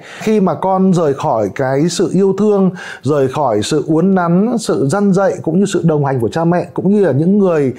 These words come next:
ờ, cùng một cái, cùng văn hóa, thì con sẽ phải đối mặt với những cái thứ mới, và như vậy cái rủi ro đến với con nó sẽ lớn rất nhiều, lớn hơn.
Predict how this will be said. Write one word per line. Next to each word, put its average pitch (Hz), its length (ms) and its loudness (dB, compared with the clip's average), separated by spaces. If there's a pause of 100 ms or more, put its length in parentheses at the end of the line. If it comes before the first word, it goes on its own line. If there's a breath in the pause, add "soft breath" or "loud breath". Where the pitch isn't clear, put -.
(220 loud breath)
ờ, 139 240 -2
cùng 151 360 2
một 131 140 -2
cái, 143 300 0 (180)
cùng 156 180 0
văn 180 120 0
hóa, 170 260 -2 (600 loud breath)
thì 165 360 2
con 185 280 0
sẽ 180 260 0
phải 156 460 -2 (680)
đối 175 200 2
mặt 262 220 0
với 156 220 2
những 180 140 0
cái 190 140 -2
thứ 202 80 2
mới, 175 300 2 (160)
và 151 120 -2
như 165 160 2
vậy 175 180 0
cái 185 100 0
rủi 196 200 2
ro 170 180 0
đến 156 120 0
với 165 120 0
con 165 140 -2
nó 160 60 -2
sẽ 160 140 -2
lớn 165 200 2
rất 220 120 0
nhiều, 190 180 0
lớn 127 120 0
hơn. 151 180 0